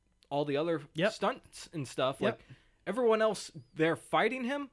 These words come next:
Speaker 2: Yeah.
Speaker 1: They're, like, equally committed
Speaker 2: They
Speaker 1: to
Speaker 2: are.
Speaker 1: doing it.
Speaker 2: Exactly.
Speaker 1: With Jackie, like, they have, they're putting in just as much work.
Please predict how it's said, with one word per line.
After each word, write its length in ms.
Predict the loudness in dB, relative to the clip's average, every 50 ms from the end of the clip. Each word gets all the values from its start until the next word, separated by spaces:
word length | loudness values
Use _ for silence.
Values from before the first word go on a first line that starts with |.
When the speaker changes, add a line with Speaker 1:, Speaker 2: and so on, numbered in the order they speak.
| -6
Speaker 2:
Yeah. 220 | -4 -2 -2 -2 -4 -8 _ _ _ _ _ _ _ _ _ _ _ _
Speaker 1:
They're, 140 | 2 2 4
like, 220 | 4 4 2 0 -4
equally 420 | -6 -6 -6 -2 -2 0 0 0 0
committed 640 | -2 -4 -4 -2 0 0 0 0 0 -2 -2 0
Speaker 2:
They 80 | 2 2
Speaker 1:
to 180 | 4 4 2
Speaker 2:
are. 40 | 0
Speaker 1:
doing 260 | 0 -2 -2 -2 -4
it. 120 | -6 -6 -6
Speaker 2:
Exactly. 460 | -4 -2 0 -2 -2 -4 -8 -10 -6 -4
Speaker 1:
With 120 | -4 -4
Jackie, 340 | -2 -4 -4 -4 -2 -2 -2
like, 220 | 0 -2 0 2
they 140 | 2 2 4 4
have, 160 | 2 0 0 -4 -12 -16 -6 -2
they're 140 | -2 -2
putting 300 | -2 0 -2 0 0 0
in 180 | -2 -2 -2 -2
just 260 | -2 -4 -4 -4 -6
as 100 | -8 -6
much 220 | -4 -4 -4 -6 -8
work. 320 | -8 -8 -10 -10 -12